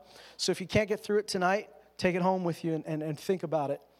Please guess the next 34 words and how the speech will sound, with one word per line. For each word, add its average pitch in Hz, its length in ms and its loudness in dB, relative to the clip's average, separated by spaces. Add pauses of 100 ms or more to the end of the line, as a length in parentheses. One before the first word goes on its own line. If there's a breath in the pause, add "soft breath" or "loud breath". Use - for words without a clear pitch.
(1900 soft breath)
But 220 140 4
I 262 80 4
want 285 200 2
us 247 120 -2
to 202 160 -4
practice 220 600 2
stirring 202 380 0
up 175 140 -2
our 170 80 2
memory, 135 440 -4
okay? 240 380 -2 (100)
I 202 60 0
want 240 140 2
us 220 120 -4
to 214 80 -2
practice. 202 520 -2
And, 185 180 -4 (380 loud breath)
and 202 180 6
one 285 140 4
of 277 80 2
the 226 60 2
greatest 233 600 0
ways, 190 500 0
here's 247 280 0
what 277 200 0
you 233 80 -2
do 226 140 0
when 208 140 -2
you 190 100 -2
remember 185 300 0
what 180 180 -2
God 175 200 2
has 160 120 -6
done. 127 320 -2